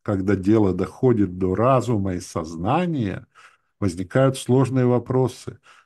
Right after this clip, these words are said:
Как возникло самосознание? Почему именно человек – а не другие виды, обрёл такой высокий уровень когнитивных способностей? Эволюционные теории, такие как гипотеза о социальной мозговой эволюции,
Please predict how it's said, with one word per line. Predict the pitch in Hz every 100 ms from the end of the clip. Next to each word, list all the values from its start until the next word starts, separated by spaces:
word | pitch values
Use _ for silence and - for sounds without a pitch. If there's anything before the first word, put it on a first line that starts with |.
| _
Как | - 151 190 -
возникло | 143 117 110 139 139 131
самосознание? | - - 117 110 - 107 95 101 107 95 78
Почему | - 110 - 156
именно | 175 165 160 151
человек – | - 147 143 120 131 147 104 - - _ _ _
а | 120
не | 120
другие | 113 113 113 120 113
виды, | 101 113 139 117 104
обрёл | 90 98 107 117 110
такой | - 98 - 139
высокий | 123 113 - 131 127 127 117
уровень | 117 123 117 107 98
когнитивных | 92 95 92 92 - 98 92
способностей? | - - - 92 - - - - 110 - - _ _ _
Эволюционные | 127 139 165 165 - 202 196 180
теории, | 139 156 151 165 156
такие | 139 135 - 139
как | 127 127 107
гипотеза | 101 120 143 139 139 110 117 113 -
о | 120 117 -
социальной | - 120 - 135 135 151 143
мозговой | 127 113 104 110 117 135
эволюции, | 120 110 110 139 143 - 101 80 73